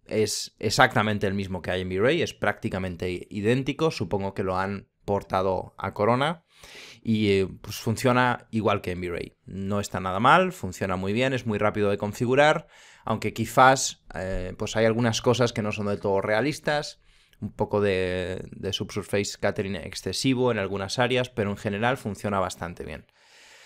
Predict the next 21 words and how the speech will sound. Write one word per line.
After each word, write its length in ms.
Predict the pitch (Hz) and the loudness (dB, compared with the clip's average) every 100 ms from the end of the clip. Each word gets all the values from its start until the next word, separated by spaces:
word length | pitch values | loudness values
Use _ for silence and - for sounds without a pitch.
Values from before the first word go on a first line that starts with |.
| - - - - - _ _ _ - | -20 -20 -20 -20 -20 _ _ _ -4
Veremos 340 | 117 104 113 110 | 2 4 6 6
también 220 | 117 107 | 4 4
ahora 200 | 104 107 | 6 4
por 140 | 104 | 2
encima 340 | 101 - 107 98 | -2 0 0 0
cómo 240 | 95 90 | -2 -6
funciona. 500 | - 90 - 82 76 - | -8 -8 -6 -6 -6 -4
También 360 | 135 135 147 160 | 0 2 2 2
han 140 | 151 | 0
incorporado 540 | 143 139 127 123 120 120 | 2 2 6 6 6 4
un 100 | 110 | 0
nuevo 180 | 107 | -2
sistema 440 | 101 104 - 104 104 | -2 -4 -4 -2 -2
de 100 | 95 | -4
subsurface 920 | 110 - 101 - 98 - - - 101 | -6 -8 -8 -4 -4 -4 -6 -6 -8
scattering 600 | - 101 95 104 107 104 | -2 0 0 0 -2 -2
incluido 640 | 110 117 117 117 117 101 | 0 0 4 4 4 0
en 80 | 95 | -2
los 120 | 95 | -6
propios 380 | - - 101 92 | -6 -6 -6 -6
materiales, 760 | 90 85 120 147 165 170 - | -6 0 4 6 4 2 -4